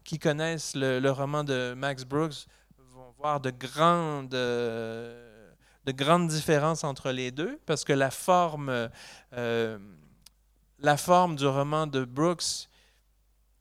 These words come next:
dif-, euh, un peu imp-, inadaptable comme telle, donc il faut vraiment transformer pour avoir un scénario qui va suivre certains personnages de façon plus, plus suivie. Donc ça, à mon avis, ça, ça se classe dans les, les, les grandes réussites littéraires,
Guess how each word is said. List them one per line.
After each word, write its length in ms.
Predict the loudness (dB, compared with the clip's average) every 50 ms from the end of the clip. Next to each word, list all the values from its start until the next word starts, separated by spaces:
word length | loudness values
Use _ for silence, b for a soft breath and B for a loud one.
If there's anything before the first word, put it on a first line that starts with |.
| _ _ -20 -20 _ -14 -12
dif-, 360 | -12 -6 -4 -4 -4 -4 -6 -8
euh, 240 | -10 -10 -10 -12
un 40 | -10
peu 140 | -4 -4 -2 -2 -2 -4
imp-, 240 | -4 -4 -4 -4 -6 _ -16 -20 _ -6
inadaptable 920 | -4 0 2 2 2 4 4 2 0 0 0 2 2 2 2 0 -2 -4 -4
comme 300 | -2 -2 -2 -2 -2 -4
telle, 260 | -2 -2 0 0 -2
donc 200 | -2 -4 -6 -6
il 40 | -6
faut 140 | -4 -4 -4
vraiment 340 | -2 -2 -2 0 0 -2 -2
transformer 800 | -2 -4 -4 -2 -2 -2 -2 -2 -2 -2 -2 -2 -2 -6 -6 -8
pour 220 | -8 -6 -4 -2
avoir 320 | -2 2 2 0 0 0
un 100 | -4 -6
scénario 600 | -6 -6 -6 -4 -2 -2 -2 -2 -2 -4 -4 -6
qui 120 | -6 -6 -6
va 160 | -4 -4 -4
suivre 380 | -4 -6 -8 -6 -8 -8 -8 -12 b b b b b b _
certains 420 | -10 -6 -6 -6 -4 -2 -2 -2
personnages 640 | 0 -2 -4 -4 -4 -8 -6 -4 -2 -2 -2 -2 -4
de 100 | -8 -12
façon 360 | -10 -10 -10 -8 -8 -8 -10
plus, 320 | -8 -10 -10 -8 -10 -10 -12 b b b b
plus 140 | _ -20 -20
suivie. 440 | -20 -20 -20 -20 -20 -20 -20 -20 -20 _ b b b b b b b
Donc 180 | b 4 4 4
ça, 200 | 4 6 6 6
à 20 |
mon 180 | 6 6 4 4
avis, 460 | 4 2 2 0 -2 -6 -6 -8 -10 -16 _ _ _ -20 -20 -20 -20 -20 _ _ -20
ça, 320 | -20 -10 -6 -6 -6 -4
ça 220 | -2 0 0 0 2
se 140 | 2 -2
classe 380 | -2 -2 0 0 0 0 -2 -4
dans 140 | -4 -4 -4
les, 320 | -4 -4 -6 -6 -8 -8
les, 160 | -8 -8 -8
les 120 | -8 -8 -10
grandes 420 | -8 -8 -6 -2 0 2 2 2 2
réussites 480 | 0 0 0 0 -2 -2 -2 -2 -2
littéraires, 640 | -4 -8 -6 -6 -4 -4 -2 -2 -2 -4 -4 -6 -10